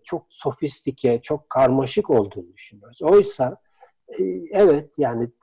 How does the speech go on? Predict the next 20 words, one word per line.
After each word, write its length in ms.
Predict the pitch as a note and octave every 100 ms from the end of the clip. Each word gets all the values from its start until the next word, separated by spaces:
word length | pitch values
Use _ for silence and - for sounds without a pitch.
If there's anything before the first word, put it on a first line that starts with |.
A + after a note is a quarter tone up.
| F#3+ _
tabii 300 | - A3+ G3+
ki, 380 | - C#3 B2+ - _
e, 80 | C#3
yazarlık 840 | B2+ B2 B2 B2+ C3 B2+ B2 _
çok 300 | - D#3 -
zor 400 | B2 B2 A2+ G2
bir 80 | F2+
iştir. 480 | - - _ _ _
Ama 300 | - E3+ D#3+ - - _ -
burada 580 | A3+ A#3 F#3 B2 - _ _
böyle 220 | F3 F#3
kişisel 640 | C#3 - D3 E3 G3+ A3+ A#3
tarihi 400 | E3+ D3+ C#3+ D3
üzerine 460 | B2+ C3 B2+ A#2+ A#2
düşünmeye 560 | A#2+ D3+ D3+ C#3 G#2+
başladığımızda, 1120 | A#2 C#3+ - G3+ F3 D#3 G#2 F#2+ - - - - _ _ _ _ -
e, 260 | D#3 F3 - _
insanlar 720 | - F3+ F#3+ G#3+ G#3 G#3 C#3+
bunu 140 | C#3+ F3+
yapabilirler. 1120 | B2+ - C#3 A2+ A#2 A#2+ B2+ B2+ F#2 _